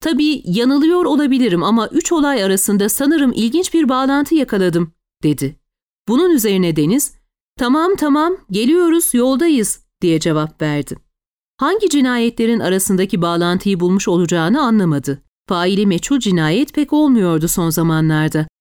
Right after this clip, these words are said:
Çünkü katiller genelde eşler, akrabalar, iş ortakları, eski dostlar, yani yakınlarda birileri oluyordu. Onları da en geç kırk sekiz saat içinde bülbül gibi konuşturuyorlardı.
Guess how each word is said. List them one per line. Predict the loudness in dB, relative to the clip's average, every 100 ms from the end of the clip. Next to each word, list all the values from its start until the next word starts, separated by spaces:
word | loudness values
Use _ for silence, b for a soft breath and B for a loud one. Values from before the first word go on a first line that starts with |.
| -6
Çünkü | -4 -2 -2
katiller | -2 -4 -2 -2 0 0 0
genelde | -2 -2 0 0 -2 -2
eşler, | -2 -2 -2 -2 -2
akrabalar, | -6 -4 -2 -2 -2 0 -2 -2 -4
iş | -4 -2
ortakları, | -2 -2 -4 -2 -2 -2 -4 _
eski | -4 -4 -2 0
dostlar, | 0 -2 -4 -2 -2 -4 _ _
yani | -2 2 2 2
yakınlarda | 0 0 2 2 0 0 -2
birileri | 0 0 2 2
oluyordu. | 0 0 0 0 -2 -6 -14 _
Onları | -2 0 2 2 0
da | -2 -2
en | 0 2
geç | 0 -2 -6
kırk | -6 -4
sekiz | -4 -2
saat | -4 -4 -4 -4
içinde | -4 -2 0 -4 _ _
bülbül | 0 0 2 0
gibi | 0 -2 0
konuşturuyorlardı. | 0 0 -2 -2 0 0 0 0 -2 -4 -8